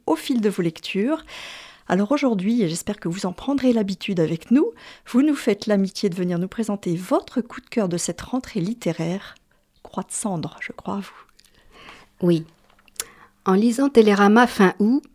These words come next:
Speaker 2: j'apprends la sortie du roman d'Antoine Sénanque, intitulé Croix de cendre, aux éditions Grasset. Retenu sur la première liste du prix Goncourt deux mille vingt-trois, c'est mon premier coup de cœur de cette an-,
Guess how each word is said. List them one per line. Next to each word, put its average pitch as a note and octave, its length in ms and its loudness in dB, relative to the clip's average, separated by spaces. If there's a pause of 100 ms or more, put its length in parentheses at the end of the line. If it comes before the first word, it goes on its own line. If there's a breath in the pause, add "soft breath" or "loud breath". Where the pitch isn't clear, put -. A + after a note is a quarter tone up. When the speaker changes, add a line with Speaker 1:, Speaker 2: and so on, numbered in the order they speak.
(200)
Speaker 2:
j'apprends A#3 500 4
la G#3 140 6
sortie A#3 500 0
du G3+ 140 0
roman G#3+ 400 6
d'Antoine A#3+ 600 4
Sénanque, E3+ 720 2 (340 soft breath)
intitulé G#3 800 4 (140)
Croix A3+ 480 4
de F#3 160 0
cendre, D#3 560 0 (280)
aux F3 80 4
éditions F3+ 520 2
Grasset. - 460 -2 (1120 loud breath)
Retenu A#3+ 520 6
sur F#3 220 2
la D#3 80 4
première A#3+ 380 6
liste A3+ 280 4
du F#3+ 80 2
prix G3 200 0
Goncourt G3 640 0
deux E3+ 100 2
mille D#3+ 200 2
vingt-trois, E3+ 680 2 (200)
c'est - 220 0
mon F#3+ 140 6
premier G#3 460 4
coup - 180 -6
de - 120 -18
cœur F3+ 320 4
de F3+ 100 -2
cette - 260 -2
an-, E3+ 140 2